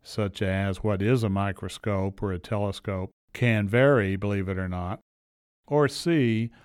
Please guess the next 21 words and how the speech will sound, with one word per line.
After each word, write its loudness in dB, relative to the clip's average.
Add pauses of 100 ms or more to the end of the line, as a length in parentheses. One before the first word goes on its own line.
(140)
lost 0
in 0
the 0
mist -2
of -6
time. -2 (840)
There 0
is 0
even 4
a 0
D, 2
as -6
Stigler 0
says, -4 (420)
quote, 2 (220)
"The -4
person 4
named 4
as 0
the -4
first 0